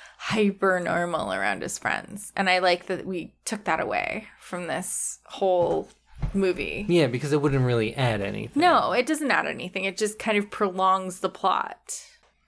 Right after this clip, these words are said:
Speaker 2: And like I was saying before, I like how they bonded over the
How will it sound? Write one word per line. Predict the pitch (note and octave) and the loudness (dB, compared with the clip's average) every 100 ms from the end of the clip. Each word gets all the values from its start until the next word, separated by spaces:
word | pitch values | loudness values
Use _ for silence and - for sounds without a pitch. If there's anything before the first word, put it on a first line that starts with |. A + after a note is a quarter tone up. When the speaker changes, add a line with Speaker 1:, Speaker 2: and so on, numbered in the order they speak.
| - | -2
Speaker 2:
And | D3 D#3 | 2 4
like | C#3+ C#3+ | 4 4
I | |
was | B2+ A#2+ | 4 4
saying | C3 A#2+ | 2 2
before, | A#2 A2+ B2 A2+ A#2 | 2 2 2 4 2
I | B2+ A#2 A2+ | 4 4 4
like | A#2+ A#2+ A#2 - | 4 2 0 -2
how | A#2 G#2+ G#2 G#2 G#2 - - _ _ | 2 4 4 4 2 -6 -20 _ _
they | C3 C#3 C3 | 0 2 2
bonded | A#2 A#2 A#2 A2+ A#2 A2+ A2 | 2 0 0 0 2 0 0
over | C3+ A#2 G#2+ A2 G#2+ G#2 G#2 | 0 0 2 2 4 4 2
the | A2+ G#2 | 0 -4